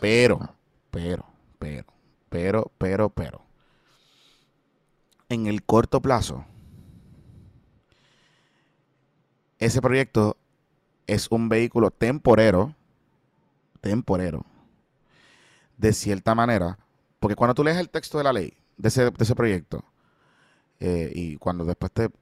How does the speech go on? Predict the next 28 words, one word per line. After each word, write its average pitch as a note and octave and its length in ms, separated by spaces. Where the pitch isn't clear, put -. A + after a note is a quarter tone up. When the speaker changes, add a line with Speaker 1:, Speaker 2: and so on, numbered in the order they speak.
Speaker 1:
uno G2+ 180
se G2 280
calma G2+ 360
después F2 300
de F#2+ 80
leer F#2+ 260
el, F#2 200
el, C#2 280
cómo F2+ 200
está F#2 100
escrito - 320
todo - 100
ese - 140
revolú, F2+ 400
cuando G#2+ 200
tú B2+ 100
lees D3+ 100
el D3+ 100
texto - 300
de C3 60
la B2+ 80
ley, A#2+ 140
como G#2 360
lo G#2 160
último B2 340
que C3 60
se B2+ 80
aprobó, A2 460